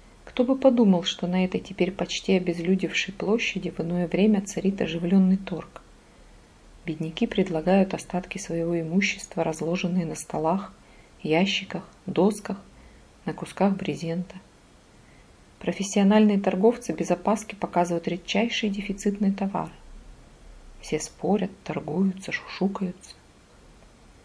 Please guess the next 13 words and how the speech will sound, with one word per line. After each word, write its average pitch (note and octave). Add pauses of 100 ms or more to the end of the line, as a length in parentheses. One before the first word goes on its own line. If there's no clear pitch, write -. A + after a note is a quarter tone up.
(280)
Толстые F#3
пачки F3
банкнот F#3
переходят F3+
из -
рук -
в D#3+
руки G#3
подчас -
быстрее, G#3
чем G3
ржавое E3+
железо. F3+